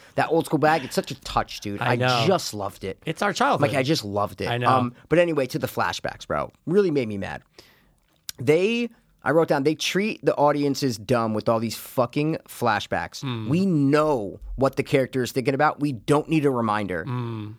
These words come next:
Speaker 1: In this episode, and even throughout the whole, there were so many flashbacks that I'm, I'm, it would come on and go, "Please no flashback, please don't do a flashback."
Speaker 2: <laughs> Yeah.
Speaker 1: And they did a flashback. I'm
Speaker 2: Yeah.
Speaker 1: like, "I know Joyce is thinking about Bob.
Speaker 2: Right.
Speaker 1: You don't have to do it."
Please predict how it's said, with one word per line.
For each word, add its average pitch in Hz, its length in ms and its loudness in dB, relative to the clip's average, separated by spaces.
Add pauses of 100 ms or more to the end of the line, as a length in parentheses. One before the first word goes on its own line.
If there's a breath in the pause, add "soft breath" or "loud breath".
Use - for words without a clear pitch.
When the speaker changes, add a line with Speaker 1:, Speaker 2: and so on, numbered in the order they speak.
Speaker 1:
In 214 360 2
this 165 260 2
episode, 160 300 2
and 151 100 2
even 175 160 2
throughout 185 200 0
the 165 60 2
whole, - 100 -2 (320 soft breath)
there 160 120 2
were 247 140 4
so - 320 2
many 196 220 2
flashbacks 131 600 0
that 147 100 2
I'm, 131 100 0 (140)
I'm, 135 180 2 (440 soft breath)
it 175 80 2
would 170 160 0
come 180 180 0
on 180 80 4
and 156 60 -2
go, 131 60 2
"Please - 300 -8
no 117 80 -6
flashback, 117 440 -6
please 135 140 -2
don't 120 100 -6
do 123 80 0
a - 20 -6
flashback." 123 440 0
Speaker 2:
<laughs> - 0 -
Yeah. 117 200 -2
Speaker 1:
And 151 100 4
they 147 80 4
did 139 140 0
a - 20 -4
flashback. 110 420 0
I'm 120 80 0
Speaker 2:
Yeah. 110 180 2
Speaker 1:
like, 110 60 -6 (140)
"I 160 220 0
know 151 580 0 (340 soft breath)
Joyce 143 380 2
is 131 120 -4
thinking 131 200 0
about 123 220 2
Bob. 104 340 0
Speaker 2:
Right. 143 140 0
Speaker 1:
You 208 80 2
don't 165 160 6
have 160 100 2
to 147 80 -4
do 147 160 2
it." - 160 -6